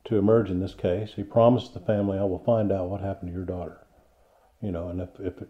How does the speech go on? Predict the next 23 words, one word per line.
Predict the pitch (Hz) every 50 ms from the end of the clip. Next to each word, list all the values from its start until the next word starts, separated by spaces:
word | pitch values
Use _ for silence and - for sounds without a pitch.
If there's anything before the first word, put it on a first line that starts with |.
| _ _
need | - 104 104 104 90
be, | 101 104 104 101
there'll | 95 95 92
be | 85 92 92 90
accountability." | 92 - - 104 101 95 92 92 92 80 76 80 - - - - _ _ _ _ _ _ - - - - _ _ - _ _
He | - 98
promised | - - 123 127 123 117 98 - - -
them | 90 85 90
that | 87 80 78 - - _ _ _ _ _ -
in | 113 120 143
the | 151
church. | 147 - 156 117 - - - - - - _ _ _ _ _ _ _ - - _ _ _ _ -
Well, | 120 120
they | 143 147
believed | 139 151 165 165 147 101
him. | 98
They | 104
wanted | 110 117 131 147 160 120
to | 87 80
believe | 80 80 80 80
him, | 82 95 101 98
of | 92 -
course. | - - 69 76 90 -